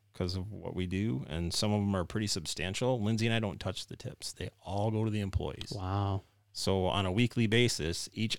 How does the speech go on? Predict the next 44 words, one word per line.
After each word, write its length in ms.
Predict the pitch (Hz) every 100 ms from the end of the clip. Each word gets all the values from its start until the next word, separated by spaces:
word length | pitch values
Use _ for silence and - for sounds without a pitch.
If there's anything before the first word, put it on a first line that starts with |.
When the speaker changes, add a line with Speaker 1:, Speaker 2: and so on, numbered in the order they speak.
| -
Speaker 1:
hour 380 | 98 101 85 87
worked 560 | 95 98 95 78 - -
is 140 | 87
worth 180 | 95 90
a 40 |
certain 320 | - - 95 95
amount 240 | 92 92
of 60 | 82 -
extra 320 | 87 - 65
tips. 640 | - - - - - - - _ _ _ _ _
So 140 | - 95
you're 180 | 98 101
going 260 | 104 104
from 540 | 90 - 82 85 82 - _ _ _ - 82
what 240 | 92 -
we 120 | 95 82
pay 320 | - 110 98
the 120 | 87
base 680 | 78 101 113 87 - - - _ _ _ _ _ -
Speaker 2:
Okay. 240 | 110 101 104
Speaker 1:
to 80 | 110
another 280 | 107 98
five 400 | 85 - 92 92
to 60 | 90
six 360 | - - - -
dollars 360 | 90 90 95
an 80 | 87
hour. 400 | 87 87 50 - _ _ _
Speaker 2:
Wow. 420 | 98 107 95 - -
Speaker 1:
That 160 | 90 85 -
includes 500 | 95 98 - 110 87
those 280 | 80 67 65
tips. 500 | - 117 - - - _ _ _
Speaker 2:
So 120 | -
they 140 | 120 107
just 160 | -
split 280 | - - 113
Speaker 1:
So 140 | 101 117
Speaker 2:
'em, 60 |
but 80 | 104
Speaker 1:
they 180 | 101 131
Speaker 2:
it 240 | 123 107
Speaker 1:
love 380 | 107 113 120 110
that. 320 | 90 80 -